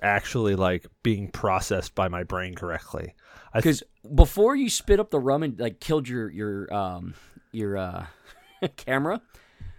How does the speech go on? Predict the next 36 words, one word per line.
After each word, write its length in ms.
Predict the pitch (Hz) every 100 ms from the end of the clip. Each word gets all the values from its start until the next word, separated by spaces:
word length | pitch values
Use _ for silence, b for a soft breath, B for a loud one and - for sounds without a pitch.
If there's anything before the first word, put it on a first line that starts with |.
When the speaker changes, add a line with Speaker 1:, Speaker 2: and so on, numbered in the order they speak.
| b b _ _ _
Speaker 2:
I, 160 | 131 175
I 160 | 135 151
looked 240 | 165 208
at 60 | 180
you 100 | 160
looking 280 | 156 190 165
around 200 | 160 156
trying 180 | - 170
to 60 | 139
hit 160 | 156
the 80 | 139
right 260 | 143 143 107
button, 360 | 139 131 117 -
and 140 | 139
your 180 | 160 -
eyes 280 | 147 180 147
were, 80 |
like, 180 | 143 123
pointed 320 | - 175 151 -
almost 340 | 156 202 220
in 60 | 165
two 120 | -
different 260 | 185 - 139
directions, 460 | 143 139 - 107 92
not 420 | 123 139 180 -
seeing 520 | - - 175 175 151
anything. 360 | 147 151 156 120
It's 120 | 135
like 140 | 180 185
when 80 | 190
you 60 |
look 140 | 190 180
at 60 |
a 40 | 139
blind 360 | 120 151 170
person, 360 | 139 107 104 95